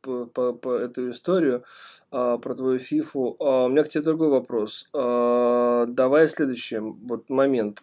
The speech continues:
о котором я тебе говорил. А, семь-восемь лет, девочки, ты ушла с этой темы. Тема несправедливости чьего-то поведения. Это что за история?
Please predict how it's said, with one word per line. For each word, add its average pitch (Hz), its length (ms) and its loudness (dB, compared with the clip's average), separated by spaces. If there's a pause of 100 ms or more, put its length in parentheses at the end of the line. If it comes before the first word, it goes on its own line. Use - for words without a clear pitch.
о 120 120 0
котором 139 360 0
я 131 60 0
тебе 131 240 -2
говорил. 127 680 2 (720)
А, 123 1040 2 (580)
семь-восемь 165 800 2
лет, 147 220 6
девочки, 131 400 0
ты 143 180 0
ушла 147 320 4
с 135 80 -4
этой 123 200 -4
темы. 107 500 -4 (180)
Тема 165 300 4
несправедливости 151 960 2
чьего-то 143 480 2
поведения. 117 680 6
Это 127 240 0
что 156 260 0
за 127 140 -2
история? - 540 -6